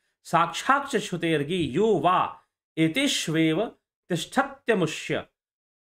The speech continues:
मोक्षो अविद्या कल्पिता देह बंधात", अर्थात मोक्षो अविद्या कल्पिता देह बंधात।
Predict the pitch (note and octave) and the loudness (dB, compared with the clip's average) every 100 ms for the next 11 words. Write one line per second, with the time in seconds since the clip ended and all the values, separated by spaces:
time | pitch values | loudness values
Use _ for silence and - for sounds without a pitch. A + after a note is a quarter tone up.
0 | - C#3 F#3+ G#3 - - D#4+ - G3+ F#3 | -4 2 2 2 -2 0 0 2 2 2
1 | D#3+ C#3+ E3+ G3 A#3 F3+ E3 E3 D#3+ E3+ | -2 0 2 2 0 0 0 0 2 2
2 | G#3+ A3 D3 - C#3+ G#3 A3+ E3+ C#3+ B2+ | 2 0 -4 -4 0 2 2 2 0 0
3 | B2 A#2+ B2 D3+ A2+ - _ A#2 A#2 - | 2 2 0 -4 -6 -8 _ -10 -6 -2
4 | D3+ - _ _ - - _ _ _ _ | -2 -2 _ _ -20 -20 _ _ _ _
5 | - B2 B2+ - - A#3+ - B2+ A#2+ A#2+ | -8 -4 -4 -4 0 0 0 -4 -6 0
6 | D3+ D#3+ D3 C3 C#3 C#3+ F3+ D#3 D#3+ F#3 | 0 2 -2 -4 -4 0 0 0 -2 -4
7 | F#3+ G3 G3+ F#3+ - | -4 -4 -4 -4 -6